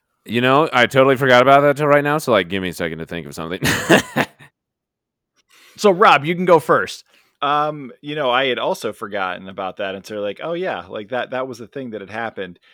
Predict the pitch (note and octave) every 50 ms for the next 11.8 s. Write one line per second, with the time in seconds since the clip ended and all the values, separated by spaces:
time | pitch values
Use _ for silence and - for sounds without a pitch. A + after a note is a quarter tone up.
0 | _ _ _ _ _ _ - B2 A#2+ A#2 A#2 A#2 A2+ A2+ A#2 A#2 A2+ A2 - _
1 | _ _ _ _ _ C3+ D3 F3+ G3 G3 F#3+ F3+ E3 C#3+ C#3+ C3 - - C#3+ B2+
2 | A2 G2 - A#2+ G#2 F2+ A2+ G#2 G2 - - - - - G#2 A#2 G#2+ G2+ - G2+
3 | F2+ G2+ F#2+ F2+ _ - G2 F#2 - - F#2 F2+ F#2 F2+ F#2 F2+ F2+ E2+ - F2+
4 | F2+ F2+ F2 F2+ F2 F#2 F#2 - - G2+ G2 G2 F#2+ F#2 F2+ F#2 F#2 - G#2+ G2+
5 | F2 - F#2+ F#2+ F#2 - - - - - - - - G#2 G2+ G2 - A2 A2 -
6 | G#2+ G2+ G2+ A2 G2+ - A2+ G#2 F#2+ - - A2 G#2+ G#2 G2+ G2 F#2 G2 - -
7 | - A#2+ G#2+ G#2 G2 - - G#2 G2+ F#2 F2+ G#2 G2+ G2+ G2 G2 G2 F#2+ _ -
8 | G#2+ F#2+ F2+ - - - _ - B2 A2 G#2 G2 G2 G2 - A2+ A2 G#2 G2+ G2
9 | F#2+ F#2+ _ _ _ G#2+ G2 F#2 - _ _ - G2+ G2 F#2+ F#2+ F#2 - - _
10 | - G#2+ F#2+ F#2+ F#2+ F#2+ F2+ F2 _ _ _ _ _ _ _ _ _ _ _ _
11 | _ _ _ _ _ _ _ A#2 A2+ G#2+ A2+ A#2 - - -